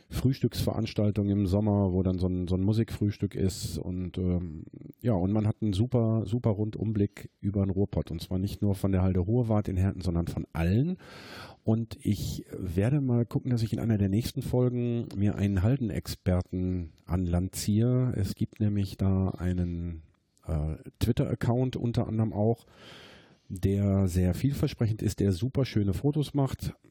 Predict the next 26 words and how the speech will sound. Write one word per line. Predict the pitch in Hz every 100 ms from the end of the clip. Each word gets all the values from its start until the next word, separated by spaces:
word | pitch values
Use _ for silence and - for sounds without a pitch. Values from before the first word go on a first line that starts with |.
| -
Wenn | - 92 92
ich | 95 -
den | -
jetzt | 151 -
finden | - 131 - 135
würde, | 123 127 123 120
dann | 98 98 98
könnte | - 98 -
ich | - 90
den | 95 -
auch | 90 -
direkt | 90 85 -
empfehlen. | - 78 80 101 160 185 180 - -
Den | 82 80
habe | 101
ich | -
aber | 113 123
auch | 123
sofort. | - 110 113 113 - - - - - - - - - _ -
Äh, | 92
der | 87 90
Twitter-Account | - 147 120 - 117 113 104
heißt | 101 - -
Halden | 104 117 123 123
im | - 113 123 127
Ruhrgebiet, | - 107 113 120 90 87 120 - -